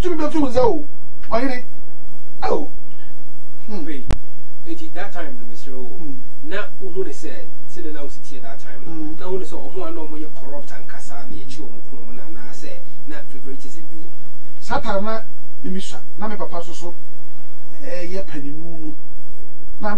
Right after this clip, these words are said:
Speaker 1: papa me ne nam no na ɔka nsɛm ɛna ɛde kyerɛ me.
Speaker 2: Okay.
Speaker 1: Na saa time na yɛnni borɔfo yɛ friend sɛ corruption.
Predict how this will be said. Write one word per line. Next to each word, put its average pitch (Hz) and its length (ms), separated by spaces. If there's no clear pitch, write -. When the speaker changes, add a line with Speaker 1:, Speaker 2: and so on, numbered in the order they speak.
Speaker 1:
papa - 200
me 185 100
ne 196 60
nam 165 200
no 156 60
na 147 80
ɔka 147 200
nsɛm 143 220
ɛna 285 180
ɛde - 160
kyerɛ - 160
me. - 160
Speaker 2:
Okay. - 640
Speaker 1:
Na - 80
saa 226 180
time 226 260
na 285 80
yɛnni 202 460
borɔfo - 320
yɛ 175 140
friend - 160
sɛ 165 140
corruption. - 380